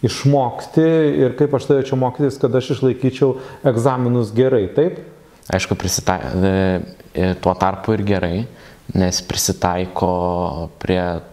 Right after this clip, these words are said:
Speaker 2: tų moksleivių, pavyzdžiui, praeitais metais nuotolinių mokėmės.
Speaker 1: Mhm.
Speaker 2: Tai tie egzaminai buvo lengvesni, šiais vėlgi nuotolinių jie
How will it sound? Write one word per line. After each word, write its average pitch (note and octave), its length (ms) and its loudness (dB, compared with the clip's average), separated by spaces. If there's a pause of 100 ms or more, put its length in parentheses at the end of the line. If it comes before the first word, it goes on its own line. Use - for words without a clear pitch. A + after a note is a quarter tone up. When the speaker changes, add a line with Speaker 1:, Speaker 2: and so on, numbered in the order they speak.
(200)
Speaker 2:
tų F#2 180 -2 (380)
moksleivių, A2 560 0
pavyzdžiui, E2 360 -4
praeitais - 380 -2
metais E2 320 -2
nuotolinių E2 540 -2 (680)
mokėmės. E2+ 840 0 (760)
Speaker 1:
Mhm. A#2+ 220 0 (240)
Speaker 2:
Tai F#2 220 0 (680)
tie - 160 -4
egzaminai F2+ 440 0
buvo F2+ 680 -2
lengvesni, F2 720 -2 (380)
šiais - 520 -2
vėlgi F2 380 -2
nuotolinių F2+ 640 0
jie E2 240 -2